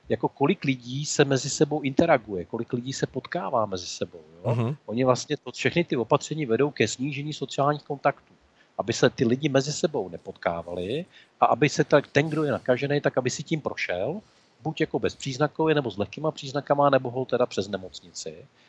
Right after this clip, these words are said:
Speaker 1: ale aby se to vlastně nešířilo.
Speaker 2: Mhm.
Speaker 1: A, a,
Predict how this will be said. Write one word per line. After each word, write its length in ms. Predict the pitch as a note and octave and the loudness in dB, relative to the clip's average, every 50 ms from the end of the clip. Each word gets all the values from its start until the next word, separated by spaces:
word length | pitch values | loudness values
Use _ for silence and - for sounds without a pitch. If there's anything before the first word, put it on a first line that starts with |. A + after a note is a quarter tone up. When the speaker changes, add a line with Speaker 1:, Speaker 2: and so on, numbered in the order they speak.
| _ _ - | _ _ -2
Speaker 1:
ale 160 | G2+ G#2 A2 | 2 4 4
aby 140 | A2 A2 B2+ | 6 6 4
se 140 | B2+ - C#3+ | 6 4 4
to 100 | - D3 | 4 4
vlastně 260 | C3+ C3+ - - D3 | 2 2 2 2 -2
nešířilo. 520 | C3+ B2 G#2+ - - C3 A#2+ A#2 G#2+ F2 E2 - _ _ _ _ - | -2 -2 -4 -4 -8 -8 -4 -4 -4 -4 -6 -12 _ _ _ _ -4
Speaker 2:
Mhm. 200 | B2+ B2 A#2+ A#2+ | -4 -2 0 0
Speaker 1:
A, 300 | A2+ F2+ F2 E2+ F2 F#2 _ _ _ _ _ - - - - - _ _ _ - | 0 -2 -4 -8 -10 -12 _ _ _ _ _ -20 -20 -20 -20 -20 _ _ _ -6
a, 220 | A2 G2 F#2+ F#2 | -2 -2 0 0